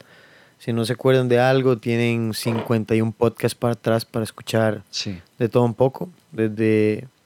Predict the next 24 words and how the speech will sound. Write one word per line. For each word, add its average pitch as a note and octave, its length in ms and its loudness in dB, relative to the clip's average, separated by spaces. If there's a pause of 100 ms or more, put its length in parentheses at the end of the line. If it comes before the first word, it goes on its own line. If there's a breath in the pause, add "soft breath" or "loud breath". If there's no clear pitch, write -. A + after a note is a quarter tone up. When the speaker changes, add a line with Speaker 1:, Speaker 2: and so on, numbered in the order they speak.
(360 soft breath)
Speaker 1:
tonteras, C#3+ 640 0
cosas B2+ 280 -2
jocosas C#3+ 680 0
y G#2+ 260 -2
información G#2+ 540 -4
seria. D3+ 400 2 (1120 loud breath)
Ahí, G#2+ 580 0 (100)
eh, A2+ 200 -10 (200)
pueden C3+ 180 2
Speaker 2:
<clears throat> - 20 2
Speaker 1:
escucharlo A2 320 0
en A#2 80 0
Anchor, A#2 600 2
en G#2 260 -4
Spotify, A2 920 0 (100)
en, A#2 280 -12 (1120 soft breath)
en G#2 360 -2
la G#2 160 -2
página A2 320 -2
de G#2 60 -2
Facebook A2 340 -2
del G#2 160 -4
podcast. - 760 0 (960 loud breath)
Eh, G#2 560 2